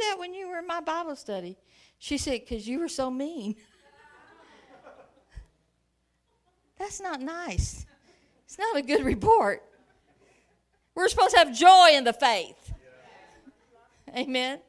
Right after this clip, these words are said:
Do you think Jesus, listen, how many bad confessions did he <laughs> hear? Now, <laughs> he, he heard 'em all. Now, he did sometimes say that you are a brood of vipers,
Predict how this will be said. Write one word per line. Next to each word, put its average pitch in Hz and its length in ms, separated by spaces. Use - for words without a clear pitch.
Do 311 120
you 320 60
think 320 280
Jesus, 277 540
listen, 320 380
how 349 220
many 311 220
bad 269 400
confessions 254 680
did 208 180
he 226 460
<laughs> - 340
hear? 170 400
Now, 311 220
<laughs> 254 100
he, 370 240
he 277 240
heard 240 320
'em 254 120
all. - 600
Now, 285 160
he 320 140
did 269 200
sometimes 185 540
say 185 300
that 170 200
you 175 280
are 160 260
a 180 80
brood 190 300
of 170 60
vipers, 160 800